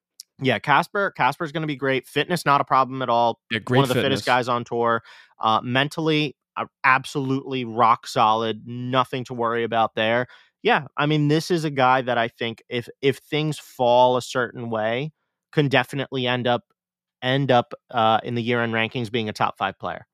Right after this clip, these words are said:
Speaker 1: I wouldn't, I would not be surprised if that happened.
Speaker 2: Nope, not at all. And the way that he's been able to kind of trend, and this is what I love about guys who really go from good to great, like, good on one surface, but then kind of great overall players, is that they are able to adapt their game pretty quick to other surfaces. He's becoming a great hard court player.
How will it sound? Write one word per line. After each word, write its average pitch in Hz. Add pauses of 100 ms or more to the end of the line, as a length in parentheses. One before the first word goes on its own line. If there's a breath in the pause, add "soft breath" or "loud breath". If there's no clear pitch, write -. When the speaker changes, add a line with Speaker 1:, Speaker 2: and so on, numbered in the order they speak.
(160)
Speaker 1:
I 127
wouldn't, 131
I 117
would 113
not 113
be 113
surprised 104
if 95
that 92
happened. - (280)
Speaker 2:
Nope, 131
not 123
at 151
all. 135
And 123
the 117
way 127
that 139
he's 131
been 123
able 123
to 117
kind 113
of 107
trend, 120
and 131
this 139
is 135
what 120
I 113
love 117
about 107 (800 soft breath)
guys 117
who 117
really 120
go 120
from 110
good 117
to 117
great, 110
like, 104
good 117
on 110
one 107
surface, 117
but 107
then 104
kind 110
of 90
great 107
overall 107
players, 113
is 110
that 104
they 113
are 110
able 123
to -
adapt 104
their 110
game 107
pretty 123
quick -
to -
other 104
surfaces. 101
He's 107
becoming 110
a 98
great 110
hard 113
court 110
player. 110